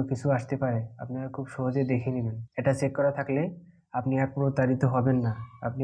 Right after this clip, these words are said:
আপনার ফোনটা ঠিক মতো চিনে কিনতে পারবেন। এরপরে আমরা যদি দেখতে চাই যে ফোনটা কপি কি না ক্লোন, কোনো ফোন যদি হয়, সেটা চেক করার জন্য আমরা Chrome ব্রাউজারে যাব। যার পরে আমরা এখানে লিখব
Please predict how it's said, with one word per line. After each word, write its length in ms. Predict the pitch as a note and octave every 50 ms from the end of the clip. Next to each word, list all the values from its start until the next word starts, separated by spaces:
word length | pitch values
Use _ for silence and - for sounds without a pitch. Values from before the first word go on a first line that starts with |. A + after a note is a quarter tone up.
| C3 B2
আপনার 180 | B2 C3+ B2+ -
ফোনটা 300 | - C3 B2+ A#2 B2 C#3 E3 F#3+ - - - - - - _ _ _ _ _ _ -
ঠিক 140 | - C#3+ C3+ - C#3+
মতো 180 | C3+ C3+ C#3 C#3+ D3+ D3 -
চিনে 220 | D3 C3+ C3+ C3+ C3+ C3+
কিনতে 220 | C#3 C3 B2+ C3+ B2 B2+
পারবেন। 280 | B2 A#2 A#2 A2+ G#2 G2+ G#2 - - _ - C#3
এরপরে 220 | C3 C3 D3 C#3 C#3 C3+
আমরা 140 | C3+ C3+ C#3+ C3+ C#3+
যদি 160 | C3+ C3+ C#3+ C3+ C3+ C3
দেখতে 220 | B2 - - C#3+ C3+ C#3
চাই 120 | C#3+ C#3 C3
যে 60 | C3+ A#2+ -
ফোনটা 280 | - C3 B2+ B2 C3+ C3+ C3 - -
কপি 260 | C#3+ C3 B2 - C#3+ C3+ C3+
কি 80 | C#3 C3+ C3 C3
না 80 | C3 B2+ C3 -
ক্লোন, 260 | C3+ C3 C3+ C3 B2 A#2+ A#2+ - - - - -
কোনো 160 | C3+ C3+ C3+ C3 B2
ফোন 120 | - C#3 C3 C3 C#3
যদি 180 | C3+ C3 C3+ B2 B2
হয়, 180 | B2+ B2+ B2+ C3+ C3+ - _ _ -
সেটা 160 | - C#3+ C#3+ C3+ C#3
চেক 120 | - C#3+ - -
করার 180 | D3 C#3+ C#3 C#3
জন্য 120 | D3 C#3+ C#3+ C#3
আমরা 140 | C#3 C#3 C#3 C#3
Chrome 200 | C#3 C#3 C#3 C3+ C3
ব্রাউজারে 360 | C3+ C3 B2+ C3+ C3+ C3+ C3+ C3
যাব। 120 | C3+ B2+ C3 C3 D3+ E3+ - - - - -
যার 180 | C#3 B2+ C3 C3 B2+
পরে 180 | C3 C3+ B2+ C3 C3+ B2+
আমরা 140 | B2+ C3 B2+ B2
এখানে 200 | - C3+ C3+ C3+ C3 C3
লিখব 180 | B2+ B2+ B2+